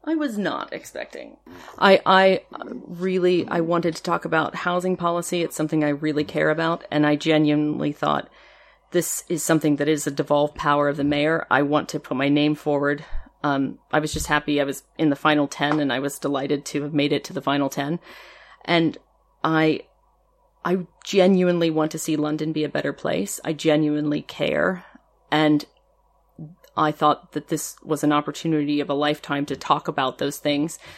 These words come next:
So whoever the candidate is going forward can actually make a difference, can make London better, and can challenge the current mayor to do more, to build more homes, particularly, that London needs.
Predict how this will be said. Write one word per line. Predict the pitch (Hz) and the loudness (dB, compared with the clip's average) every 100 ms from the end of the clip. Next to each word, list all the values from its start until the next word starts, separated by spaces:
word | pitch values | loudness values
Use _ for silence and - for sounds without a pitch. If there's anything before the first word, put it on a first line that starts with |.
| - - _ | -20 -20 _
So | - 175 151 - _ - - | -2 2 2 0 _ -16 -2
whoever | 190 190 190 | 4 6 6
the | 160 | 2
candidate | - 156 156 151 151 | 0 0 2 2 2
is | 151 147 | 0 0
going | 151 147 | 0 0
forward | 147 180 160 147 | 2 4 4 2
can | - 160 - | -2 -8 -4
actually | 151 - 147 | -4 -4 0
make | 151 147 - | 0 0 -2
a | |
difference, | - 156 139 143 | -4 -2 -2 -4
can | - 151 | -4 -4
make | 151 143 | -2 -2
London | 147 143 143 139 | -2 -2 0 -2
better, | 151 147 139 | -2 0 0
and | - 143 | 0 -2
can | 139 | 0
challenge | 143 - 147 151 147 151 - - - - _ - | 0 2 2 4 2 0 -4 -14 -20 -20 _ -6
the | 165 | -4
current | - 190 185 | 4 4 4
mayor | 147 139 143 147 | 2 2 2 0
to | - | -4
do | 151 151 | -2 0
more, | 156 156 143 123 151 - - _ _ _ - | 2 2 2 0 -2 -4 -20 _ _ _ -14
to | |
build | 160 160 147 | -2 0 2
more | 151 147 147 | 2 2 2
homes, | 156 147 139 143 | 2 0 0 -2
particularly, | - 139 180 - 90 95 135 160 - - - | -4 -4 -4 -4 -4 -4 -4 -6 -14 -20 -6
that | 160 | -4
London | 135 151 147 156 | 0 0 0 0
needs. | 170 127 - - | -2 -4 -8 -12